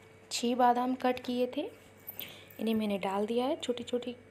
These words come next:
pieces में कट किया था। तो इसे मैं इस तरीके से इसे दबा दूँगी, अपनी मिठाई के अंदर इसे अच्छे से दबा दूँगी। और इसे मैं, आप चाहें तो एक,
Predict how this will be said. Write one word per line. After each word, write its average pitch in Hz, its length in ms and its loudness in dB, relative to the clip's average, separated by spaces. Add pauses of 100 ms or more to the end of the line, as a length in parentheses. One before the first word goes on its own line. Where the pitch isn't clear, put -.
pieces 247 320 -4
में 254 120 2
कट 247 220 -4
किया 247 240 0
था। 285 200 0 (1000)
तो - 60 -10
इसे 233 220 -2
मैं 269 220 4
इस 302 200 -4
तरीके 220 320 -2
से 233 220 0
इसे 285 260 -4 (400)
दबा 196 320 -4
दूँगी, 254 320 0 (680)
अपनी 240 200 2
मिठाई 226 320 0
के 226 140 -4
अंदर 233 220 0
इसे 240 240 0
अच्छे 233 260 -4
से 240 140 -4
दबा 190 280 -4
दूँगी। 240 320 0 (520)
और 240 140 -2
इसे 254 260 0
मैं, 294 200 4 (380)
आप 247 180 -4
चाहें 233 400 2
तो 294 120 0 (120)
एक, 269 560 4